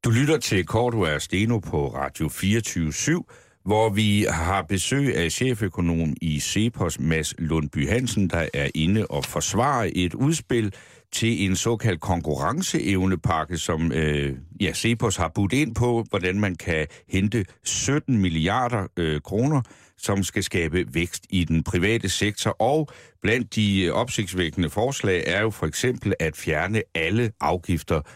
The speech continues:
på spiritus. Hvis du har en kommentar eller et spørgsmål til, øh, hvad vi taler om her i programmet, så er du som sædvanlig velkommen, velkommen til at skrive til os på vores Facebook-side, Cordua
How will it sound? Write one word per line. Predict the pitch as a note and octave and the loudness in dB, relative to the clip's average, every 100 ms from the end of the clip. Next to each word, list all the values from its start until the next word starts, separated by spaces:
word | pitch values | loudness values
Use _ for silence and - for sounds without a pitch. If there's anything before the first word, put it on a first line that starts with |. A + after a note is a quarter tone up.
| _ | _
på | - F#2+ E2+ | -2 0 0
spiritus. | - - D3 D#3+ C3+ - E2 - - - - - - | -2 -2 2 2 0 0 -2 -4 -12 -20 -20 -20 -2
Hvis | A2+ G3 - | 2 2 0
du | - E3+ | 0 2
har | C3 A2 D3+ B2+ | 2 2 2 0
en | A#2+ G#2+ G#2+ | 0 2 0
kommentar | - G2+ G2 - C3+ D3+ C3+ - B1 - _ _ _ _ | 0 0 0 0 0 0 0 -4 -8 -16 _ _ _ _
eller | A#2+ C#3 D#3 G2+ - | 0 2 2 0 -2
et | F#2+ - | -4 -4
spørgsmål | - C#3+ D#3 - A2+ F#2+ E2+ - - - _ - | -2 0 0 0 2 2 0 -6 -20 -20 _ -10
til, | - A2+ G#2 F#2+ | -2 0 2 2
øh, | F2+ E2+ D#2 | 0 0 0
hvad | G2+ | 0
vi | A2 | -2
taler | A2 B2+ C3 | -2 0 0
om | G#2+ G2+ | 0 2
her | G2 | 0
i | E2 | 0
programmet, | E2 F2+ C3 B2+ | -2 -2 -2 -4
så | - | -4
er | - D2+ | -4 -4
du | F2+ | -6
som | - D#2 | -6 -8
sædvanlig | D2 E2 D3 C#3 A#2 | -4 0 2 2 2
velkommen, | F2+ G2 B2 - - F#2 - F2+ F2+ | 2 2 0 -2 -2 -2 0 -2 2
velkommen | C3+ F3 A#2 F#2+ F2 | 2 2 0 0 -2
til | - B2 - | 0 -2 0
at | F2+ | -4
skrive | - F#2+ A2 A#2 | -2 0 2 2
til | - G2 | 0 0
os | G2 | -2
på | - E2 | -2 -2
vores | D2+ C#2 - | 0 -4 -2
Facebook-side, | B2 B2+ C3 A2 G2+ G2 | -2 -2 -2 -2 0 0
Cordua | - F#2+ F#2+ F2+ F#2 D#2 | 0 0 2 2 2 2